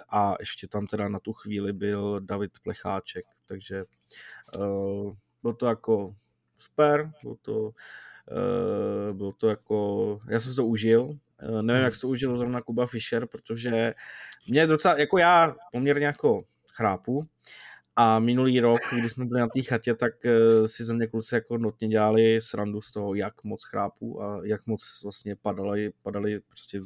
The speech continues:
Speaker 1: eh, jak padala střecha, ot-, otřásaly se základy.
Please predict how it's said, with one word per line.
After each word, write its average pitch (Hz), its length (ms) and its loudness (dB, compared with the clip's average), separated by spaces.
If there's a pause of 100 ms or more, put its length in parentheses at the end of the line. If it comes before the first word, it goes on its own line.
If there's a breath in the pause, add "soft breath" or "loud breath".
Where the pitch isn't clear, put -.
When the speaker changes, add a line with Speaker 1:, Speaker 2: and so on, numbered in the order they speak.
(600 loud breath)
Speaker 1:
eh, 95 800 0
jak 110 120 -2
padala 117 300 4
střecha, 117 520 2
ot-, 107 260 -2
otřásaly 113 420 -2
se 117 140 -4
základy. 104 600 -2